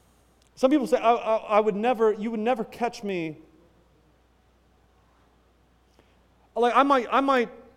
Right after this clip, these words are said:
drink a little too much, or I might enjoy a little bit of this or that, but you would never catch me copping dope on the corner.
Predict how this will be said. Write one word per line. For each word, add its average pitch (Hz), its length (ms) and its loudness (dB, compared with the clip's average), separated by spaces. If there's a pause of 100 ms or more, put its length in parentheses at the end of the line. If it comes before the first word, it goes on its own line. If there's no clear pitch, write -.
(1000)
drink 196 300 -4
a - 20 2
little 226 160 2
too 226 160 -8
much, 220 360 -6
or 175 100 -4
I 196 60 -2
might 196 260 -6 (420)
enjoy 170 380 -2
a - 20 -2
little 180 220 -2
bit 180 160 -6
of 151 100 -4
this 185 320 -4
or 135 80 -6
that, 165 520 -4 (500)
but 165 160 -14
you 262 60 -10
would 226 100 -10
never 196 220 -4
catch 180 280 -8
me 170 80 -10
copping 147 380 -8
dope 156 200 -4
on 131 100 -10
the 113 60 -14
corner. 120 360 -6